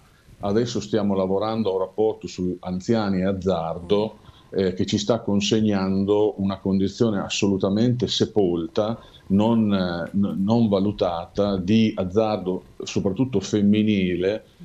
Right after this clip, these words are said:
soprattutto legato ai gratta e vinci,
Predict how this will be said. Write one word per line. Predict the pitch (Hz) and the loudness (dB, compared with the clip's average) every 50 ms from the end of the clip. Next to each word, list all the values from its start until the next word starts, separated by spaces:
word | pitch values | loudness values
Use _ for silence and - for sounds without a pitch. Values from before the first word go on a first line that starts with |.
| - - | -20 -6
soprattutto | - - 101 104 104 101 - - 123 123 - 95 | -2 -2 0 0 0 0 0 0 0 0 2 2
legato | 92 90 92 101 101 98 - 90 | 2 2 2 0 0 0 0 0
ai | 90 | 0
gratta | 90 98 98 98 - - 117 | 2 0 0 -2 -2 0 0
e | 107 | 2
vinci, | 98 92 90 87 90 90 90 - 101 98 98 | 2 2 0 0 -2 -4 -4 -2 -2 -2 -2